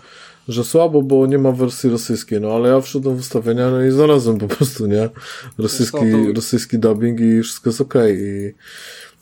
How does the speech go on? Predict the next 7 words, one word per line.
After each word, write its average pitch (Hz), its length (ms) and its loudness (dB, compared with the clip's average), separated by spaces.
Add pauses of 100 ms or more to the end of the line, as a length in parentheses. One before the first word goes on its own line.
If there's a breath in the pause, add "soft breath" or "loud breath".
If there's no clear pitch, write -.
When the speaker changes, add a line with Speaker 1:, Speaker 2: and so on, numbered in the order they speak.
(140)
Speaker 1:
i - 80 -
na 127 100 4
początku 143 400 0
rzeczywiście 139 440 2
brzmiało 123 440 0
to 131 100 2
słabo, 143 500 0